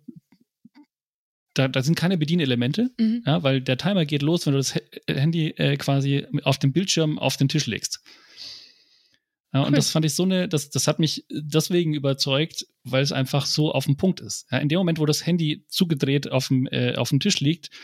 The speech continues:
Speaker 1: kann ich fokussiert arbeiten, weil es eben
Speaker 2: Mhm.
Speaker 1: nicht, ähm, nicht mich ablenken kann. Und, und
Speaker 2: Mhm.
Speaker 1: sobald ich, äh, quasi zum Handy greife und das aufnehme, stoppt der Timer.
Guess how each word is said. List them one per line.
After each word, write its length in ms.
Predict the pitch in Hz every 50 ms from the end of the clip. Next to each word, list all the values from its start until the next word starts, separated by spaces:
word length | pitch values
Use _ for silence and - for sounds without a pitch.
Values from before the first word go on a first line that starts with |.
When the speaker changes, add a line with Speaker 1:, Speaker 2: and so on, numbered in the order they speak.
| - - _
Speaker 1:
kann 180 | - - 165 170
ich 120 | 160 -
fokussiert 560 | - 170 165 - - 147 - - 147 143 139
arbeiten, 440 | - 139 147 135 - - - - -
weil 100 | - -
es 80 | 120 -
eben 160 | 143 120 120 131
Speaker 2:
Mhm. 40 |
Speaker 1:
nicht, 300 | 139 147 - - - - - - - - - - - - - _ _
ähm, 380 | - 131 131 127 127 120 117 - _ _ _ _ _ _ _ _ _ _ _ _ -
nicht 240 | 117 131 160 - -
mich 160 | 131 131 -
ablenken 380 | 131 139 - 127 117 120 - 131
kann. 160 | - 123 117
Und, 200 | 113 123 127 - -
und 80 | - -
Speaker 2:
Mhm. 40 |
Speaker 1:
sobald 380 | 226 151 139 - 139 175 190 196
ich, 180 | 190 - - -
äh, 140 | 147 139
quasi 280 | 135 - 135 139 139 143
zum 220 | 139 - 135 131
Handy 260 | 107 127 170 175 180 147
greife 600 | - 110 110 117 135 139 - 180 170 180 190 - - - - - - _ _
und 120 | - 135
das 80 | 135 139
aufnehme, 480 | - 147 175 - 156 139 156 135 160 -
stoppt 240 | - - 135 - -
der 100 | 120 -
Timer. 380 | - - 113 107 104 120 -